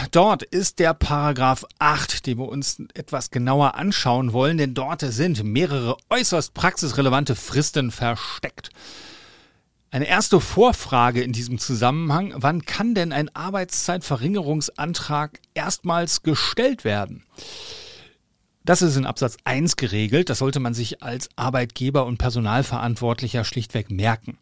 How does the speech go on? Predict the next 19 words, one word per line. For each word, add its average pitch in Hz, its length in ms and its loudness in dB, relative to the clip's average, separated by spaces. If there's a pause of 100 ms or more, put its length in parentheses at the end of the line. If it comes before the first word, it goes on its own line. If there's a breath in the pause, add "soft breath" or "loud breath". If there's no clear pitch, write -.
Ein 165 160 -4
Arbeitnehmer, 196 560 4
dessen 175 240 0
Arbeitsverhältnis 185 640 0
länger 165 260 -2
als 151 140 -4
sechs 151 560 0
Monate 185 420 4
bestanden 160 500 -2
hat, 110 200 -2
kann 208 240 0
verlangen, 151 560 0
dass 113 140 -2
seine 123 200 0
vertraglich 151 720 -4
vereinbarte 135 560 0
Arbeitszeit 117 680 -2
verringert 127 460 2
wird. - 220 -18